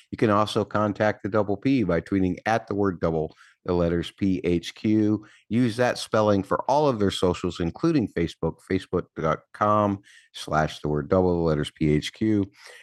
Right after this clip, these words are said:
Or you can leave comments on our YouTube videos because I think these podcasts will be up on the Double P Media YouTube.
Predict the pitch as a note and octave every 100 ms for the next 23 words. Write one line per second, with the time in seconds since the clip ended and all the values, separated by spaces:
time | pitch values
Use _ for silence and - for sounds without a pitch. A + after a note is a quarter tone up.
0 | - A2+ A#2 C3 D3 - A2+ B2+ A#2 A#2+
1 | A#2 - B2 B2+ A#2+ - A#2 A#2+ A#2 A#2+
2 | C#3+ - G2 E2 E2 D#2 C#2+ - C#2 -
3 | D#2+ D#2+ - G2 - F2+ E2 - E2+ D#2+
4 | F2+ E2 - F2 F2 F2 E2 E2+ F2 -
5 | - F2+ F2 E2+ D#2 E2+ D#2+ C#2+ F#2 E2+
6 | E2+ D#2+ D#2+ D#2+ G#2 A2 - D#2 D#2